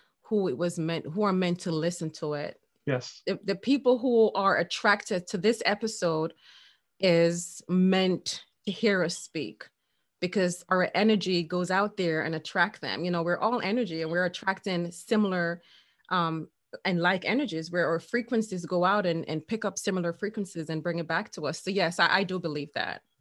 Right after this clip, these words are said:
Speaker 2: And then one of my areas of expertise has to do with knowledge, that there's a lot of people that have, I would call it limiting knowledge.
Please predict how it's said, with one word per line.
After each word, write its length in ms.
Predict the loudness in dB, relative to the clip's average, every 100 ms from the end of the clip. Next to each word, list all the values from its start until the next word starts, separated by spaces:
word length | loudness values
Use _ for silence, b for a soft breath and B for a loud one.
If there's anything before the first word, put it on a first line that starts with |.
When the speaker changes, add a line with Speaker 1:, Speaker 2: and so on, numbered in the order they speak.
| -2
Speaker 2:
And 180 | 2 4
then 160 | 6 6
one 160 | 6
of 80 | 6
my 220 | 4 4
areas 460 | 4 4 2 0 -6 -10
of 60 |
expertise 540 | -10 -10 -16 2 2 4
has 220 | 0 0
to 60 | 0
do 80 | 2
with 180 | 4 4
knowledge, 600 | 4 4 2 -2 -10 -16 _
that 160 | -4 2
there's 320 | 4 4 2
a 80 | 2 4 6
lot 140 | 6
of 80 | 4
people 360 | 0 -4 -2 -2
that 120 | -2
have, 320 | 0 0 0 -2 -4
I 120 | -2
would 140 | -4 -4
call 260 | -2 0 0
it 80 | 0
limiting 540 | 4 6 8 6 4
knowledge. 500 | 0 -2 -6 -10 -14